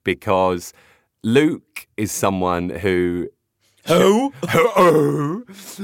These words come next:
Speaker 1: Luke is someone who is Cheryl behind closed doors. Now, I've always sat here and said, "I'm so glad," because my real name's Ross, and I feel like sometimes Rylan is a little bit of a defence for me.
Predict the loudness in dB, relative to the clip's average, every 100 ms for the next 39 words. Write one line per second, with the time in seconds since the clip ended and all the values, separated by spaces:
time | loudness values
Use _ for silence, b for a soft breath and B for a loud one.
0 | -8 2 2 4 -2 -2 -2 -2 -2 0
1 | -2 -2 -6 -6 -6 -2 0 0 0 0
2 | 0 -2 -4 -6 -4 -2 -2 -4 -8 -4
3 | -2 -2 0 0 0 -2 -2 -4 -4 -8
4 | -6 -6 -8 -6 -6 -4 -4 -4 -6 -8
5 | -4 -4 -4 -6 -2 0 -2 -2 -6 -6
6 | -6 -8 -20 b b b -4 -2 -2 -2
7 | -4 -4 -4 -6 -4 -6 -6 -4 -2 -2
8 | -4 -6 -6 -6 -4 -6 -6 -8 -8 -10
9 | -8 -6 -8 -10 -10 -8 -12